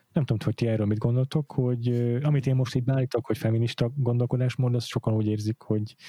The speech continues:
pont ellenkezőleg ez egy ilyen kifejezetten nő ellenes, ö,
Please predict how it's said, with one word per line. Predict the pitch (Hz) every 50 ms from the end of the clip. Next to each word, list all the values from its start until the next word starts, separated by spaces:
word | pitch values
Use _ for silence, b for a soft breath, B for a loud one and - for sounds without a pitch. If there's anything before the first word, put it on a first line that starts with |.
| B B B B _
pont | - 120 107 -
ellenkezőleg | 107 104 101 98 101 95 - 104 98 101 104 107 107 -
ez | 107 101
egy | 104 104 101 104
ilyen | 104 104 104 104 104 - -
kifejezetten | - 117 - - 101 107 104 - 107 107 107
nő | 110 113 110 107 104 101 107 113 -
ellenes, | - 113 110 107 104 107 107 107 110 - - - - -
ö, | 117 107 104 104 101